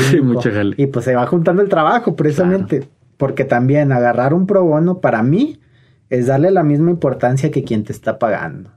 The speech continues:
Speaker 1: La misma.
Speaker 2: Ok.
Speaker 1: Es la misma responsabilidad. Entonces,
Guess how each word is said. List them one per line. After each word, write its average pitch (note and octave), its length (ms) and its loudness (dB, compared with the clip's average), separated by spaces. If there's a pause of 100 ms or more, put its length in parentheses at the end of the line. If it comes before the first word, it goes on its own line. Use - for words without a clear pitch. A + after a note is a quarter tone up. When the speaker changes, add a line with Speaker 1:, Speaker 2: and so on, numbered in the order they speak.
Speaker 1:
La - 140 -2
misma. B2 440 0
Speaker 2:
Ok. G#2+ 60 -6 (260)
Speaker 1:
Es A2+ 80 -8
la C3+ 80 2
misma F#3+ 300 2
responsabilidad. G#2+ 960 -2 (540)
Entonces, A2+ 680 -4